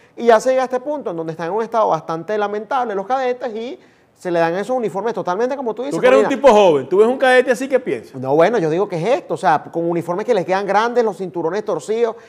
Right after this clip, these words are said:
Speaker 1: eh, eh, eso no puede representar una institución, eh, que, que, que, que en teoría debería tener prestigio. Tú ves a los militares, por ejemplo, de acá de Estados Unidos, Colina, todo el mundo los respeta. Hoy es Día de Veteranos, justamente, por
Speaker 2: Por
Speaker 1: cierto.
Speaker 2: cierto.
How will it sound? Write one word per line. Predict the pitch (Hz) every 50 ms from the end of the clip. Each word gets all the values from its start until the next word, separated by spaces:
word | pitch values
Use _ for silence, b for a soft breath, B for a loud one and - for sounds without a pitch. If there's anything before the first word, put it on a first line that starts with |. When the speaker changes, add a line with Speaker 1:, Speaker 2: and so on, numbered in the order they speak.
| B B
Speaker 1:
eh, | - 170 -
eh, | - 175 -
eso | 180 175 170 180 226
no | 240 240
puede | 240 254 254 262 269
representar | 262 254 262 196 180 147 165 165 - 185 196
una | - -
institución, | 262 254 254 208 196 185 - - 214 214 226 240 285 349 - b b b b b b b _
eh, | - 185 185 180 175 170 170 165 - - - _
que, | - - -
que, | - - 185 175 185
que, | - 185 180 175 143 - - _
que | - 180
en | 180 180 170
teoría | - 190 185 180 185 196 214 226
debería | 269 262 240 226
tener | 214 247 247 262 254 254
prestigio. | - 269 233 247 - - 311 349 294 226 190 147
Tú | - - 220
ves | 233 262 277
a | 302
los | 294 254
militares, | 214 208 185 180 180 190 196 202 254
por | 262 269 247
ejemplo, | 208 196 202 220 262
de | 254
acá | 214 208 214
de | 254
Estados | 254 254 247 226 208
Unidos, | 202 220 240 254 269 262 262 B B B B
Colina, | _ 208 247 294 294 254
todo | - 226 233
el | 240
mundo | 254 277 302 311
los | 302 254
respeta. | 208 175 147 - - 285 320 - - 208 -
Hoy | 185 214 233
es | 269
Día | 285 311 320
de | 330
Veteranos, | 302 262 - 214 196 269 294 277 233
justamente, | 214 214 233 247 262 285 285 247 233
por | - 135
Speaker 2:
Por | 131
Speaker 1:
cierto. | - - - 269 208 170 143
Speaker 2:
cierto. | - B